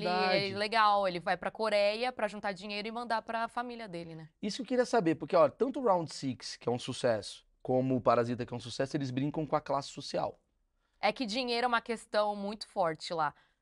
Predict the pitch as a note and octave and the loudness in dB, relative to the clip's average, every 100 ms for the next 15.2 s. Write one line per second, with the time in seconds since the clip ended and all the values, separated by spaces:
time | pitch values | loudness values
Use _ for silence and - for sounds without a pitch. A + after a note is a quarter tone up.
0 | _ - G3+ G3 G#3+ G3+ G3+ G3 G3 G#3+ | _ -8 -8 -6 -2 -2 -2 -4 -4 -4
1 | G#3+ G#3 G#3+ G#3 G#3+ F#3+ - A3 G#3 A#3 | -4 -6 -2 4 4 2 -6 -2 -2 -2
2 | B3 A3 F#3+ - - G3+ G#3+ - D#4 G4+ | -2 -2 -4 -10 -8 -6 -6 -6 -6 -6
3 | _ _ _ - F3+ A3+ A3 A#3 A3 A3+ | _ _ _ -16 0 2 2 0 -4 -2
4 | C4 B3+ B3 A3+ G#3+ G#3+ F#3 F#3+ G3+ F#3+ | -4 -4 -6 -6 -6 -6 -8 -6 0 0
5 | F#3 F#3+ G3+ G3 - B3 G#3 - - F#3 | 0 -8 -8 -10 -2 2 2 0 -10 -10
6 | - G3+ F#3+ F#3 - F#3 - - - _ | -8 -4 -2 -4 -8 -12 -14 -20 -20 _
7 | _ _ _ _ _ _ - G3 G3 A3 | _ _ _ _ _ _ 4 4 4 -2
8 | B3 C4+ G#3 A3 G3+ E3+ F#3+ F#3 G#3+ E3+ | -2 0 0 -4 -6 -8 0 6 6 4
9 | E3 E3 C#3+ A#2 G2+ A2+ A#2 B2 A#2 A#2+ | -2 -2 -4 -6 -6 -4 -2 0 2 4
10 | A#2 A#2 G#2 A2+ C#3 C#3+ C#3 - B2 G#2+ | 4 2 -4 -4 -2 0 -2 2 2 2
11 | A#2 F3+ C3 C3 C3+ B3 B3+ B2+ B2 A#2+ | 2 2 4 2 2 2 2 2 4 2
12 | A2+ G#2+ - _ _ - A3 A3 - A#3+ | 0 -8 -16 _ _ -4 -4 -4 -2 0
13 | G#3+ G#3 G3 G3+ G#3+ B3+ B3+ C4 B3+ G3 | 2 2 2 0 -2 -4 -2 -6 -4 0
14 | G3 G#3+ - C4+ C4 B3 A#3+ A#3 A3+ A3 | 0 0 4 8 8 8 4 -2 -4 -4
15 | A3+ | -6